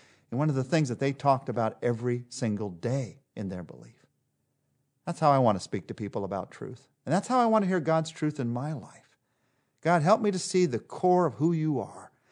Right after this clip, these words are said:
and begin to live that out in my life. Help me not to get caught in sideline issues. Jesus says, "You want to know what's most important?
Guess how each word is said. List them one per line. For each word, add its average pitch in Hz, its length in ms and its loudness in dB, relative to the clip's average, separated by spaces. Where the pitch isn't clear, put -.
and 110 100 -2
begin 127 220 0
to 110 80 0
live 127 400 0
that 131 220 0
out 110 240 0
in 98 80 -6
my 98 140 -4
life. 101 220 -2
Help - 160 0
me 180 120 0
not 175 220 4
to 160 60 -2
get 147 380 -2
caught 139 280 2
in 110 120 -2
sideline 107 680 -2
issues. 117 580 -14
Jesus 151 240 0
says, 135 240 2
"You 120 80 0
want 160 120 4
to 165 40 2
know 160 100 4
what's 156 180 2
most 143 220 2
important? 135 500 -4